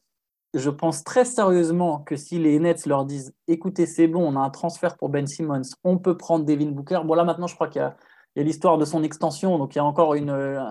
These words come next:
un autre blocage, mais je pense très sincèrement qu'avant l'extension, ils leur, ils vont les voir, on,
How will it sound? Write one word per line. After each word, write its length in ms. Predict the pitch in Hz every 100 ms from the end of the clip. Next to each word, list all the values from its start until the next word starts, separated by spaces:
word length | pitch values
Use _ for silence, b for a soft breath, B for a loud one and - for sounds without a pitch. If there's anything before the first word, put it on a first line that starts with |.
| - b b _ _ _ _ _ _
un 260 | - 139 160
autre 140 | 180
blocage, 520 | 143 170 180 190 175
mais 140 | 147 135
je 120 | 131
pense 240 | 147 175
très 160 | 170 208
sincèrement 420 | 208 196 208 214
qu'avant 240 | 202 165 160
l'extension, 460 | 160 - 147 247
ils 100 | 269
leur, 240 | 156 143 143 _ _ _ _ _
ils 120 | 190
vont 140 | 160 220
les 120 | 196
voir, 300 | 196 180 147
on, 140 | 139